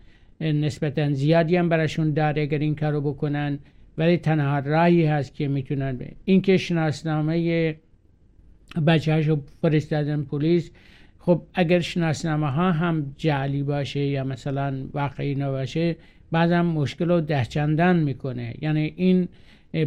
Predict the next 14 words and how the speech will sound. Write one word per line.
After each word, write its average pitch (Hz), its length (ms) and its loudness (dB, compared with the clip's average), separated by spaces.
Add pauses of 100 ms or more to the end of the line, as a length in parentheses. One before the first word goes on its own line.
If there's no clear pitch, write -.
باعث 151 420 0
می‌شه 175 320 0
که، 175 380 2 (520)
اه، 156 60 -2 (260)
نتونن 180 540 2
اجازه 165 340 2
اقامت 160 420 -2
بگیرن. 160 440 -2 (120)
از 143 300 0 (300)
بل-، 160 300 0 (120)
به 165 80 4
لحاظ 190 360 2
کاری 165 540 2
هم، 151 360 0